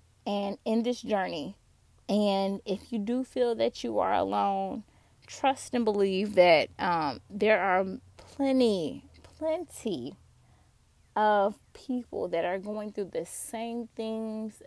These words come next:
that you are going through, if it's acknowledged or not. Um, and so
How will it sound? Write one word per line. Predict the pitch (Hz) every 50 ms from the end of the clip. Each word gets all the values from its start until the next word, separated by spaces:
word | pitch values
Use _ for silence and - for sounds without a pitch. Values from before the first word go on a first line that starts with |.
| -
that | - 175 - - 202 - -
you | 247 233
are | 208 196
going | 190 - 196 190 196 202 208 208
through, | - 226 208 202 202 208 202 196 196 214 - _ _ _ _ - _ _ _ _
if | - 247 - -
it's | 262 254 - - -
acknowledged | 202 - 214 196 196 185 180 185 180 202 208 202 196 - - -
or | -
not. | - - - 165 - - - - _ _ _ _ _ _ _ _ _ _ _ _ _ _ _ _ -
Um, | 139 185 185 180 151 131 123 113 127 - - _ -
and | 202 185 165 175 208
so | - - - 214 220 185 170 165 160 -